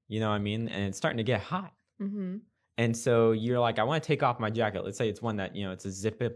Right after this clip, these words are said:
Speaker 1: in the middle,
Speaker 2: Mm-hmm.
Speaker 1: not a hoodie, but a jacket.
Speaker 2: Mm-hmm.
Speaker 1: Where do you put it?
Speaker 2: I carry it. I'm not a tie around the waist person.
Speaker 1: Exactly.
Speaker 2: Or tie, the
Speaker 1: <laughs>
Speaker 2: worst is tie over the shoulders.
Speaker 1: No, no, no, no. Tying over the shoulders is better than tying around the waist.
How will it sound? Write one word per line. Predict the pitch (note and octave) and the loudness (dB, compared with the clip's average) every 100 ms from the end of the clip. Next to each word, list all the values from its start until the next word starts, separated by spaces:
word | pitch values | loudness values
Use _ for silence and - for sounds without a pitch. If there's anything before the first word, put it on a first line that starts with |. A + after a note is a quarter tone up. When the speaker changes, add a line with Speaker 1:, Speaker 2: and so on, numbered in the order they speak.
| - - | -8 -8
Speaker 1:
in | G#2+ | -4
the | G2 | -2
middle, | G#3+ A2+ G#2 | 2 2 2
Speaker 2:
Mm-hmm. | |
Speaker 1:
not | A2+ B2 | 0 0
a | C3+ | 0
hoodie, | A2 | -2
but | F#2+ F#2 | -2 -4
a | |
jacket. | F2 F#2 - - G3+ | -4 -6 -6 -6 -4
Speaker 2:
Mm-hmm. | G3 F#3+ - _ _ | -4 -6 -10 _ _
Speaker 1:
Where | C#3 | 2
do | G#3+ | 2
you | G#3 | 0
put | - F#3+ | 0 0
it? | F#2 - _ _ | -2 -6 _ _
Speaker 2:
I | G3+ | 0
carry | G3+ G3+ F#3+ F#3 | 0 2 2 4
it. | F3+ | 2
I'm | F3+ G3+ F#3+ | 2 2 4
not | F3+ E3+ | 2 2
a | |
tie | F3+ F#3 | -2 -2
around | F3 F3 | -2 -2
the | F3 | -2
waist | E3+ E3 - | -4 -4 -6
person. | F3 - - F#3 _ | -8 -8 -12 -12 _
Speaker 1:
Exactly. | A#2+ A#2 A#2+ A#2 G#2+ B2 G#2 A2+ B2 A2 G#2+ - A2 | 2 4 4 2 -2 -6 0 4 6 6 2 2 8
Speaker 2:
Or | G#2 F2 | 8 8
tie, | F2 - G3+ G3 | 2 2 4 4
the | - G3+ | 4 4
Speaker 1:
<laughs> | |
Speaker 2:
worst | F#3+ F#3 G3 G#3 | 4 4 2 0
is | G3+ | -8
tie | F#3+ F3+ | -4 0
over | F3 E3 | 0 -2
the | E3+ | -6
shoulders. | E3 E3+ E3 E3+ F3+ - _ - _ - - G3+ | -4 -6 -6 -10 -14 -20 _ -20 _ -20 -10 -4
Speaker 1:
No, | D3+ D3 C#3 | 4 6 6
no, | C#3 C3 | 6 4
no, | B2 | 2
no. | A2+ F2 F2+ _ _ _ _ | 0 -2 -8 _ _ _ _
Tying | F3 F3+ F3 | 4 6 4
over | D#3 | 6
the | C#3 | 4
shoulders | C3 C#3 A#2+ G#2+ G2 | 4 4 4 4 2
is | F#2+ | -4
better | F2+ A2+ A2 G#2 | 2 4 6 4
than | G2+ G2 | 2 -2
tying | G#2+ F#2+ F2+ | -4 -4 -4
around | F#2 F2+ | -6 -6
the | E2+ | -6
waist. | D#2+ D2 - - | -8 -8 -10 -18